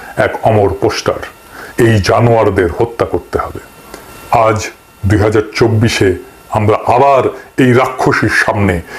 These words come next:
এই রাক্ষসীকে নিশ্চিহ্ন করতে হবে।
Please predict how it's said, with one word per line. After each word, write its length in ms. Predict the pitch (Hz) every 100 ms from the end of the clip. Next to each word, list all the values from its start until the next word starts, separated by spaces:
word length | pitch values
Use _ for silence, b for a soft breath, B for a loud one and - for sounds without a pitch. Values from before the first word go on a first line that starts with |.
| B -
এই 240 | 156 135 117
রাক্ষসীকে 800 | 120 - - - - 127 113 95 B B -
নিশ্চিহ্ন 680 | 160 - - - 190 160 147
করতে 340 | 131 127 -
হবে। 320 | 104 107 98